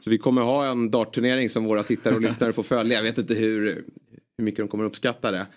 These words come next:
Speaker 1: Men det känns som att det kommer bli ett, ehm, en spännande turnering.
Speaker 2: Mm. Många olika stilar också på kastningen som,
Speaker 1: Ja.
Speaker 2: eh, våra tittare kommer få ta del av.
Speaker 1: Yes.
Speaker 2: Spännande.
Speaker 1: Det blir lite bakom kulisserna på vårt Instagramkonto.
Speaker 2: Ja,
Speaker 1: Du
Speaker 2: ja, men
Speaker 1: har
Speaker 2: det
Speaker 1: ju
Speaker 2: får vi
Speaker 1: en
Speaker 2: också.
Speaker 1: Borlänge-teknik som sticker ut verkligen.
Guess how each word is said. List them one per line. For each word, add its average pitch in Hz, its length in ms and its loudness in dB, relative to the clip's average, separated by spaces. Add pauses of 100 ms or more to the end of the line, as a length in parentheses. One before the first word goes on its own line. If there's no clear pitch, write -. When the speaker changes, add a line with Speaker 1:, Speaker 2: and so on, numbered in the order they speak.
(280)
Speaker 1:
Men 107 220 4
det 110 100 2
känns 127 260 0
som 113 160 -2
att 110 140 -4
det 117 60 2
kommer 107 300 0
bli 101 260 2
ett, - 560 -6
ehm, 90 680 0 (480)
en - 120 -6
spännande 127 340 0
turnering. 123 360 -2
Speaker 2:
Mm. 120 340 6 (180)
Många 135 260 8
olika 139 260 2
stilar 127 500 2
också 98 440 0 (180)
på 101 140 2
kastningen 98 920 0
som, 107 260 0
Speaker 1:
Ja. 98 80 0
Speaker 2:
eh, 101 80 0
våra 98 160 0
tittare 98 380 -4
kommer 101 200 -2
få 101 520 -2
ta 110 80 0
del 107 220 2
av. 90 220 -6
Speaker 1:
Yes. 113 480 0
Speaker 2:
Spännande. 107 540 -2
Speaker 1:
Det 127 60 -2
blir 151 100 6
lite 147 120 4
bakom 139 200 0
kulisserna 131 420 2
på 117 120 0
vårt 101 180 -2
Instagramkonto. 101 680 0
Speaker 2:
Ja, 107 220 2 (140)
Speaker 1:
Du 123 60 6
Speaker 2:
ja, 123 40 8
men 139 100 6
Speaker 1:
har 131 60 6
Speaker 2:
det 131 60 4
Speaker 1:
ju 127 60 4
Speaker 2:
får 127 60 2
vi 127 60 2
Speaker 1:
en 120 60 6
Speaker 2:
också. 127 120 4
Speaker 1:
Borlänge-teknik 123 720 2
som 113 120 0
sticker 120 220 2
ut 113 160 2
verkligen. 90 320 -2